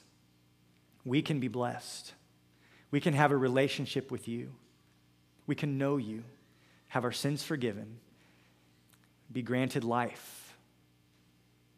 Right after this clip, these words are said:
And we have a Father who loves us,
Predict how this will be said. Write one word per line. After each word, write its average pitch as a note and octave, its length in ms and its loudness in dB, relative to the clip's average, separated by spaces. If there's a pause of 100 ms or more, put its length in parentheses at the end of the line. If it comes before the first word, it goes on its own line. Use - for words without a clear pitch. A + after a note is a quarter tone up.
(380)
And B2+ 80 -6
we C3+ 40 0
have B2 100 0
a G#2+ 40 -6
Father A#2+ 420 4
who A2+ 300 -4 (380)
loves B2+ 300 0
us, - 560 -10